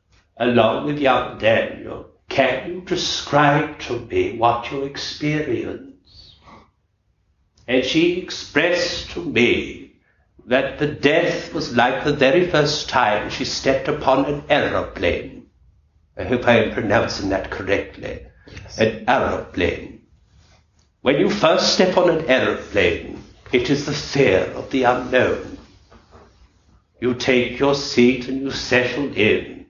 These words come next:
Speaker 1: and it seems very peaceful until it starts to move. <laughs> And as it starts to move, fear sets in.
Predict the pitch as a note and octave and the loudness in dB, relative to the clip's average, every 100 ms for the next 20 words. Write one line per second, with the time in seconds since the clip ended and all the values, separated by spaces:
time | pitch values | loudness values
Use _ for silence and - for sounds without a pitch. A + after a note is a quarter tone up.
0 | _ _ _ _ _ _ _ B2+ D3 D3 | _ _ _ _ _ _ _ 2 2 4
1 | D3+ D3+ - D3+ G3 - E3+ E3 - - | 2 0 0 2 0 2 2 2 -2 -8
2 | A2 A2 - - C3+ C3+ - B2 C3 - | -8 -8 -8 -4 -4 -4 0 2 2 0
3 | - D3+ C3 B2 G#2 - - - - - | -6 -6 0 2 2 -2 -12 -16 -16 -16
4 | - - _ - _ _ _ - - _ | -18 -20 _ -20 _ _ _ -20 -20 _
5 | _ B2+ C#3 E3+ F#3+ - - D3+ C#3 C#3 | _ -2 2 4 2 0 0 2 2 0
6 | - - C3+ F#2+ C3 - B2+ - - C#3+ | -6 -6 -4 0 2 0 -4 -8 -2 0
7 | B2+ C3 - - C#3 G#2 - C3 F2+ - | 2 0 0 0 0 0 2 2 2 -2